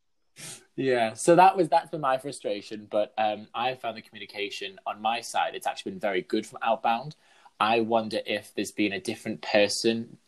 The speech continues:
um, allocated to different subjects, because I've been in com-, communication with Steve Bassett, and he has been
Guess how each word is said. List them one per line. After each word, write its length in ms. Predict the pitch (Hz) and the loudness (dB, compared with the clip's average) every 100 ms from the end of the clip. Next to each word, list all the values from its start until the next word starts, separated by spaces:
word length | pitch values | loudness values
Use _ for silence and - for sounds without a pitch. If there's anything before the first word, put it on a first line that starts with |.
| _ _ _ _ - 113 | _ _ _ _ 0 6
um, 260 | 107 98 104 | 8 6 6
allocated 480 | 113 107 113 104 104 | 4 4 0 -2 0
to 60 | |
different 440 | - 113 113 110 - | 2 2 -2 -8 -2
subjects, 720 | - 117 123 139 - - - - - - | 0 4 4 4 2 -8 -8 -14 -20 -2
because 400 | 110 - 107 98 - | 0 2 2 2 4
I've 240 | 110 117 | 6 6
been 100 | 110 | 0
in 100 | 104 | -2
com-, 260 | 101 104 - - | -8 -10 -12 -14
communication 440 | 107 98 101 95 | -10 -6 -4 -4
with 100 | 92 | -6
Steve 340 | - - 98 - | -6 -4 -4 2
Bassett, 360 | 98 - - 95 | 0 0 -6 -8
and 100 | 92 | -4
he 120 | 98 | -2
has 120 | 92 | -2
been 280 | - 92 | 0 0